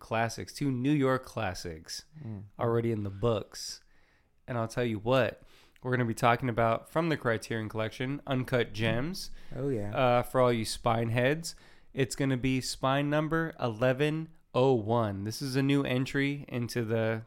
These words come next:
Speaker 1: the Criterion Collection. This is
Speaker 2: Yeah,
Speaker 1: from the Safdie
Speaker 2: obviously a newer
Speaker 1: brothers.
Speaker 2: one. Yeah.
Speaker 1: It's from the Safdie brothers. And then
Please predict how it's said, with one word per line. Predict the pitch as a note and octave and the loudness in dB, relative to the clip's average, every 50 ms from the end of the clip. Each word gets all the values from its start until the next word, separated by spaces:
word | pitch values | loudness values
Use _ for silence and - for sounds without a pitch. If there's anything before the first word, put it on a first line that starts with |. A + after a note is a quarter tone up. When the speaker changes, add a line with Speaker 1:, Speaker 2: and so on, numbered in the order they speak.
| _ - | _ -10
Speaker 1:
the | B2 | -8
Criterion | G#2 - A#2+ A#2 A2 - B2 A#2+ A2 | -4 0 0 0 0 0 0 -2 -2
Collection. | G#2+ - A#2+ A#2 A#2 - E3 C#3+ C3 | -2 -2 -2 -2 -2 -2 -4 -4 -4
This | A2+ - | -2 -2
is | D3+ C#3+ | -2 0
Speaker 2:
Yeah, | C#3+ | 0
Speaker 1:
from | B2+ A#2 | 0 0
the | A2+ G#2+ | -2 -2
Safdie | - - A2+ | 0 2 2
Speaker 2:
obviously | A2 C#3 C#3+ B2+ D#3 D#3 | 2 2 2 2 4 6
a | D3+ | 6
newer | C#3 | 6
Speaker 1:
brothers. | B2+ B2 C#3+ A#2+ A#2 | 6 4 2 0 0
Speaker 2:
one. | A2+ A2+ A#2+ C3 C#3+ - - - - - - | -2 -4 -6 -8 -10 -14 -18 -20 -20 -18 -16
Yeah. | B2+ - G#2+ A2 A#2 - - - - - - | -12 -10 -10 -10 -12 -12 -16 -20 -20 -20 -10
Speaker 1:
It's | - | -6
from | - B2+ B2 | -2 0 0
the | A2+ | 0
Safdie | - - B2 A#2 A2 - - A#2+ | 0 0 2 0 0 0 -2 0
brothers. | G#2 B2 C3 C#3 C3 B2+ | 2 4 4 4 4 2
And | C3+ C3 | 0 0
then | B2+ B2 A#2 | 0 0 -2